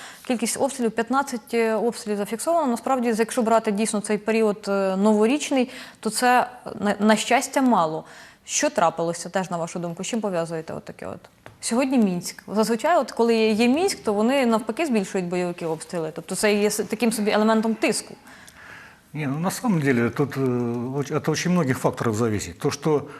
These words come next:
Speaker 2: скажем, эти обстрелы не прекращаются, это говорит о том, что Россия не прекращает давление на Ро-, на Украину. Нигде я не слышал того, что Путин отказался от своих целей. Они как были, так и остаются.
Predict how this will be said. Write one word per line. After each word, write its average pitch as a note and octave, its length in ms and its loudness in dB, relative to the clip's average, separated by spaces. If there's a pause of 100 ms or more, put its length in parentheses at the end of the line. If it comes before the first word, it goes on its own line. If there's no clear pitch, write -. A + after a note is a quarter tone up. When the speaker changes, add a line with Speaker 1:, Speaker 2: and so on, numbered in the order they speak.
(140)
Speaker 2:
скажем, C#3 380 0
эти D3 160 0
обстрелы D3 380 0
не F#3+ 180 2
прекращаются, A#2 640 -2
это A2+ 80 -4
говорит B2+ 320 0
о - 20 -12
том, F#3+ 160 0
что A#2 460 0
Россия A#2+ 300 -2
не C3+ 140 0
прекращает B2 520 -2
давление A2 340 0
на G#2 100 -2
Ро-, G2 140 -4
на A2 160 -2
Украину. F2+ 380 -4 (1600)
Нигде C3+ 520 0
я A2 60 -2
не A2 120 0
слышал C3 380 -4
того, F3+ 320 -4
что - 200 -6
Путин D3+ 380 -6
отказался A2 480 -6
от - 60 -12
своих F#2+ 300 -10
целей. E2+ 320 -16 (920)
Они F#2+ 140 -6
как G2 140 -6
были, G#2+ 200 -4
так A#2+ 240 -8
и G#2+ 40 -10
остаются. F#2+ 520 -12